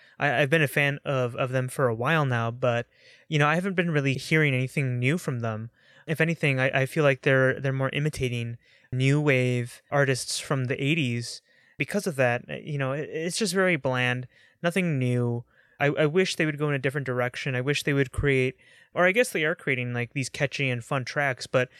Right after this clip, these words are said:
they're not really saying anything new. They're not really doing anything new here, so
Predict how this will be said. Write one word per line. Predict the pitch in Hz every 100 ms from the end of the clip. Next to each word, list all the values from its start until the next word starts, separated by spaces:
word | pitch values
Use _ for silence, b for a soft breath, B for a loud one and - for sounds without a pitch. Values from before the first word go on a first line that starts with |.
| B
they're | -
not | 190 240
really | 220
saying | - 185 165 143
anything | 135 151 139
new. | 131
They're | 127 127
not | 135 -
really | 139 135
doing | 131 123
anything | 120 - 123
new | 123 120
here, | 120 120 117
so | - 123 113